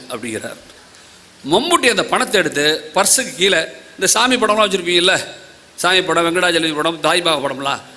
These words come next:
அதுக்கு பின்னாடி ரெண்டு ரூபாய் வைக்கிறார். நான் பேரனை கேட்டேன், "ஏண்டா தம்பி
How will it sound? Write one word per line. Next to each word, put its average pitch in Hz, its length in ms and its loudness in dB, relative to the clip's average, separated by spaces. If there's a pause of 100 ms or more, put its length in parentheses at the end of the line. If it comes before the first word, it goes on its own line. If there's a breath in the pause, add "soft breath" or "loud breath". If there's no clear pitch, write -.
(200)
அதுக்கு 185 420 -4
பின்னாடி 185 540 2
ரெண்டு 160 240 -4
ரூபாய் 160 200 2
வைக்கிறார். 123 320 -4 (800)
நான் 135 140 -4
பேரனை 180 380 0
கேட்டேன், 127 340 -2
"ஏண்டா 143 260 0
தம்பி 139 320 -2